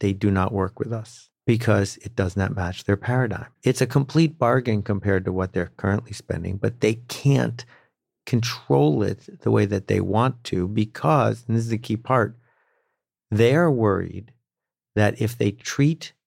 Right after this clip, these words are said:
employees like adults, employees will take advantage of them. And that is often true, because if you come up believing that the only thing that's worth listening to in a lecture is stuff that's gonna be on the test,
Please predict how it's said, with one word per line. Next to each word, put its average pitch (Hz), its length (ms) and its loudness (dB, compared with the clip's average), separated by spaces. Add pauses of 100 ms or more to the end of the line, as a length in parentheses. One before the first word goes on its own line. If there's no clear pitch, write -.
(160)
employees 117 640 2
like 98 200 -2
adults, - 680 -4 (920)
employees 117 460 2
will 110 80 2
take 104 220 -2
advantage 90 420 -4
of 92 140 -8
them. 107 260 -8 (920)
And 123 220 4
that 151 280 2
is 123 160 0 (140)
often 117 460 -2
true, - 420 -4 (380)
because 117 280 2
if 120 160 2
you 151 320 4
come 151 320 -2
up 156 240 0 (160)
believing 131 440 2
that 120 140 -2
the - 200 -10
only 143 580 4 (460)
thing 139 160 4
that's 131 220 0
worth 117 280 2
listening 120 400 0
to 110 120 2
in 104 60 4
a 98 40 4
lecture 107 400 2
is 95 120 0
stuff - 280 -4
that's 117 140 -4
gonna 101 160 2
be 98 60 2
on 92 100 0
the 90 80 -4
test, - 480 -2